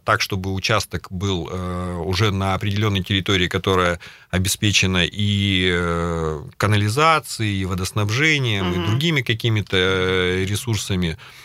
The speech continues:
Speaker 1: их достаточно немного, потому что, в принципе, они уже, ну, в большинстве своём застроены.
Speaker 2: Ну, то есть, если, э, есть желание приобретать, то это надо, опять же, у вас на сайте, да, справляться о наличии вот этих вот, э, участков?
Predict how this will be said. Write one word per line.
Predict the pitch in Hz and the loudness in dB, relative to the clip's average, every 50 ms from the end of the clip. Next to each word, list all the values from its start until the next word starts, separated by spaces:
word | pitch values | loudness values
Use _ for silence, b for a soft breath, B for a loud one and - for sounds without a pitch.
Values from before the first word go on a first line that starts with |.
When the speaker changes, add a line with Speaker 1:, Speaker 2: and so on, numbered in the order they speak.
| B B B _ | B B B _
Speaker 1:
их | - 117 147 147 117 | -2 2 2 2 4
достаточно | 95 98 90 - 117 113 107 - - - - 92 | 2 0 0 2 0 0 0 0 -2 0 2 2
немного, | 92 90 90 90 87 80 73 73 69 | 2 2 2 2 0 0 -2 -4 -8
потому | - - - 82 78 | -10 -10 -8 -8 -8
что, | - - - | -8 -10 -16
в | _ | _
принципе, | - 120 139 147 143 - - - - 92 | -4 -2 -2 -2 -2 -4 -8 -6 -4 -4
они | 82 80 82 90 95 107 110 | -2 -2 0 2 2 2 2
уже, | 95 82 73 76 76 90 98 101 95 85 | 2 0 -2 -2 0 2 2 2 2 0
ну, | 80 82 90 127 113 101 | -2 -6 -8 -10 -12 -12
в | - 82 82 80 | -10 -10 -8 -2
большинстве | 85 87 - - 95 90 - 101 98 | 0 2 4 4 4 4 2 2 0
своём | - - 95 87 82 78 | 2 2 0 0 0 0
застроены. | 80 78 - - - 80 76 71 67 58 57 - - - B B B B B B B B B | -2 -6 -6 -4 -4 -4 -4 -4 -6 -12 -16 -14 -6 -4 B B B B B B B B B
Speaker 2:
Ну, | - 208 | -2 0
то | - 220 | 2 2
есть, | 220 - 214 | 0 2 2
если, | 214 226 208 - 214 208 202 185 - - 180 180 180 | 2 2 2 2 2 4 4 6 6 6 4 4 4
э, | 180 | 2
есть | 185 196 208 185 170 | 2 0 -2 -2 -2
желание | 185 190 196 220 262 285 285 247 | -2 2 2 2 2 2 0 -2
приобретать, | - 208 190 170 175 165 - 156 147 - | -2 -4 -4 -4 -4 -2 0 0 0 0
то | 190 | -2
это | 208 202 208 208 | -2 -2 -2 -2
надо, | 196 196 190 175 185 185 | 0 0 0 2 0 -2
опять | 175 - 185 175 | -2 -2 -4 -4
же, | 165 180 202 | -2 -2 -2
у | 202 | -2
вас | 190 175 160 143 - - | 2 2 2 2 0 -4
на | 139 131 | -10 -10
сайте, | - - 131 123 120 - 131 123 | -6 -4 -4 -4 -4 -6 -12 -8
да, | 127 165 214 | -4 -4 -4
справляться | 233 - - 226 180 170 165 156 147 135 - - 151 | -4 -4 -8 -8 -6 -2 -2 -2 -2 -2 -6 -10 -10
о | - - 160 160 | -8 -6 -4 -2
наличии | 151 156 170 175 170 160 135 - - - 151 135 | -2 -2 -2 -2 -4 -4 -4 -4 -4 -4 -4 -8
вот | - 131 - | -10 -8 -10
этих | 123 120 - 123 - - | -10 -10 -10 -14 -16 -14
вот, | 117 120 - - | -18 -18 -14 -12
э, | 123 123 123 120 120 120 117 110 | -8 -8 -6 -6 -8 -8 -12 -14
участков? | 120 123 - 123 95 - - - - | -8 -6 -6 -6 -6 -8 -12 -20 -20